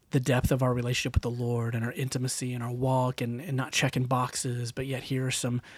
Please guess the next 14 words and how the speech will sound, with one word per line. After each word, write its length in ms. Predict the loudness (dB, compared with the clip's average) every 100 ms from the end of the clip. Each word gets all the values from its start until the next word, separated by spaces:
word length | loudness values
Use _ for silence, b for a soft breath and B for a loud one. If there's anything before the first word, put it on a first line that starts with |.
| B B -4
you 140 | 0
know, 80 | 2
what 260 | 4 2 2
most 260 | 2 2
people 200 | 2 0
would 120 | -2 -2
call 140 | -2
spiritual 380 | -2 0 2 2
disciplines, 540 | 0 -2 0 0 0 -2
but 120 | -2
she 200 | -2 -2
called 280 | 0 0 2
'em, 140 | -2 B B B -2
um, 400 | 0 2 0